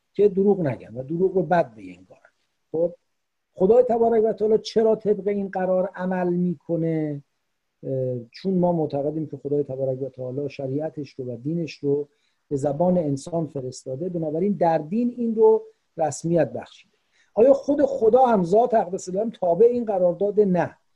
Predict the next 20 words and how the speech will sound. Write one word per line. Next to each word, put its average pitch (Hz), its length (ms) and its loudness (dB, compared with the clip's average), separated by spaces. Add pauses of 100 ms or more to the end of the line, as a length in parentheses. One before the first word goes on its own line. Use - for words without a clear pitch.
(340)
آیا 240 180 4
ممکنه 277 380 2
خدا 220 240 4
دروغ 190 380 -2
بگه؟ 190 200 -2
نه، 208 120 0
محال 175 360 -2
خدا 131 240 -6
دروغ 117 320 -16
بگه. 110 200 -20
خب 190 100 -8
پس 190 200 -6
چرا 302 240 2
محاله؟ 190 580 2 (540)
نه 202 220 -2
چون 311 320 -4
تابع 196 280 2
این 180 260 -2
قرار 127 340 -4
داده. 101 220 -20